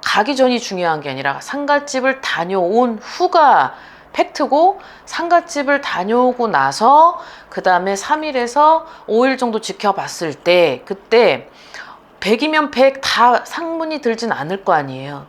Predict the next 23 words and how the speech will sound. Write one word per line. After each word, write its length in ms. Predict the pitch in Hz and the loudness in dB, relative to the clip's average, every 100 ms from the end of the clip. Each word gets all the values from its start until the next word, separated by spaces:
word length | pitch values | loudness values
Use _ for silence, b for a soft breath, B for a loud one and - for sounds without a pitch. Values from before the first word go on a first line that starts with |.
| - | -10
그러면 560 | 190 190 220 214 131 B B B B B | -6 0 2 2 0 B B B B B
상문이 560 | - - 311 311 320 302 | -12 -8 -6 -4 -2 -2
안 320 | - 160 180 | 0 -2 -2
들었다라고 800 | 208 196 190 175 135 - 233 285 | 0 0 2 0 0 0 2 2
생각하는 500 | 311 311 302 294 269 | 0 -2 0 0 0
사람은 540 | 269 285 262 294 349 349 B B B - | 2 2 2 0 -4 -8 B B B -4
나 140 | 185 | -2
이상현상이 720 | 190 220 302 285 294 285 262 | 0 2 2 2 -2 -2 -2
발현되지 520 | - 175 190 185 170 185 | -4 -4 -4 -4 -6 -8
않아요. 520 | 127 180 165 127 135 B B B - | -4 -2 -2 -4 -12 B B B -8
근데 520 | 202 202 285 330 B B | -6 2 2 2 B B
무언가가 520 | - 214 226 220 208 196 | 0 4 4 2 0 0
좀 240 | 196 185 | 0 -2
나한테 380 | 156 143 170 180 | 0 0 -2 -8
상갓집을 500 | - 262 294 294 240 | -8 -2 -2 -2 -6
갔다 280 | 180 - 190 | -6 0 2
와서 220 | 180 247 | 2 0
일어나는 460 | 170 180 180 175 | -2 -2 -2 -4
일들이 520 | 160 180 190 254 320 339 B B B | -8 -4 -2 -2 -2 -6 B B B
범상치 440 | - 196 240 247 214 | -4 0 2 0 -2
않다라고 720 | 156 - 202 127 - 208 262 | -4 0 2 2 0 -2 0
했을 240 | 277 269 | -2 -2
땐 300 | 233 302 320 | 2 2 2